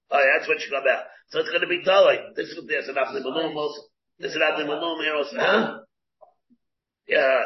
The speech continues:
So we have, so we have so over here, if you're gonna tell is in all these cases that we have, by the Khalis, by the Nashim, what will happen if you hold Yesh Breira? The way the Tosfos read this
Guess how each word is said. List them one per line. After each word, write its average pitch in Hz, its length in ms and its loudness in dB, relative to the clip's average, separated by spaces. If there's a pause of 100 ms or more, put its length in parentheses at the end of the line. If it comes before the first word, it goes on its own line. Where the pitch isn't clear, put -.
(300)
So 165 200 -2
we 190 160 2
have, 214 380 8
so 180 160 -2
we 180 140 -2
have 185 400 6 (720)
so 165 320 0
over 160 100 0
here, 175 440 4
if - 180 -6
you're 160 180 -4
gonna 160 380 -12
tell 190 260 2
is 185 300 4
in 147 240 -8
all 202 240 -2
these 180 220 -6 (160)
cases 196 360 -10
that 147 240 -2
we 135 240 -6
have, 143 280 4 (460)
by 123 140 -2
the 113 120 -8 (100)
Khalis, 170 600 0 (420)
by 123 160 -4
the 123 160 -10
Nashim, 170 720 -4 (500)
what 202 240 -2
will 185 200 2
happen 156 680 -2
if 139 120 -8
you 139 100 -6
hold 156 180 -2
Yesh 156 240 -2
Breira? 143 340 -2
The 160 120 -6
way 214 100 2
the - 160 -6
Tosfos 185 320 -6
read 180 220 -4
this 160 180 -14